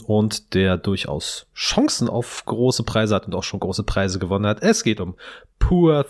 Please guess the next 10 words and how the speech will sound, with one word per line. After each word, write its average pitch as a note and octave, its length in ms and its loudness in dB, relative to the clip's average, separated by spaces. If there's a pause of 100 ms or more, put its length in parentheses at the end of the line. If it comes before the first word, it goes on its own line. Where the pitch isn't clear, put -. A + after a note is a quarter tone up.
Things A#2 340 0
von G2+ 200 -2
Yorgos G2+ 540 0
Lanthimos G#2 840 0
mit A#2+ 120 -4
Emma F#2+ 200 -4
Stone F2 440 -4 (340)
in C3+ 100 0
der B2 140 2
Hauptrolle. A#2+ 720 2